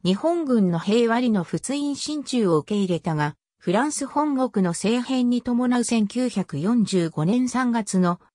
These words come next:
日本軍のクーデターによって、外人部隊も多くの犠牲を出し、中国の雲南省へ逃れた部隊もあっ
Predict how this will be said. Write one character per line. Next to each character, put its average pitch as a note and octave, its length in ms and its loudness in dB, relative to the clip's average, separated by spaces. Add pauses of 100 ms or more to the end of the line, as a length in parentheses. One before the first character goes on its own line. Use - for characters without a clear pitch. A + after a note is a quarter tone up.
日 F#3+ 120 2
本 E4 280 0
軍 A#3 240 4
の E3+ 100 0
ク A3+ 200 -2
ー B3 40 0
デ C4 120 -2
タ A#3+ 140 0
ー G#3+ 40 0
に F3+ 160 0
よ D#3 100 -2
っ - 40 -8
て、 - 320 -2 (220)
外 B3 260 0
人 D4 240 -6
部 D4+ 120 -4
隊 A#3+ 240 0
も G3+ 260 2
多 B3+ 60 -2
く G3+ 160 0
の E3 140 0
犠 - 80 -6
牲 A3+ 280 0
を G#3+ 60 0
出 G3 140 0
し、 E3+ 240 -4 (260)
中 D#4+ 260 0
国 B3 280 0
の F3 80 2
雲 E3+ 140 2
南 C4+ 280 0
省 G3 240 0
へ D#3+ 60 0
逃 D#3+ 280 0
れ A3 140 -2
た F#3 160 -4
部 F3+ 100 -2
隊 G#3 240 0
も D#3 140 2
あ D#3 40 2
っ E3 80 -4